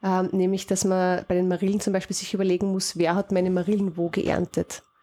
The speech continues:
Zum Beispiel, welche ErntehelferInnen hat's da gegeben? Ähm, vor allem in Südspanien und Süditalien gibt's ja auch immer wieder Probleme, dass, äh, zum Beispiel da unter sklavenähnlichen Bedingungen Menschen dann Marillen ernten, die was dann bei uns verkauft werden.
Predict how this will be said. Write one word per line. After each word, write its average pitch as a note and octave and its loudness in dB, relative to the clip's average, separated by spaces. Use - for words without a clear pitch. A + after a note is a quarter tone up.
Zum E3 -6
Beispiel, E3 -2
welche E3 0
ErntehelferInnen F3 0
hat's - -4
da F3+ -2
gegeben? E3+ -2
Ähm, F3+ -4
vor - -4
allem E3+ 2
in F3 2
Südspanien F3+ 0
und F3+ 2
Süditalien F3+ 0
gibt's - -8
ja F3+ 0
auch E3+ -8
immer F#3+ 0
wieder F3+ 0
Probleme, E3+ -2
dass, - -2
äh, F3+ -4
zum F3+ -2
Beispiel E3+ -6
da F3 2
unter E3+ -4
sklavenähnlichen F3+ 0
Bedingungen F#3 0
Menschen E3 0
dann E3+ 2
Marillen F#3+ 0
ernten, E3+ 0
die F3 -2
was E3+ -6
dann E3+ 0
bei E3+ 0
uns E3+ 0
verkauft - -4
werden. E3+ -2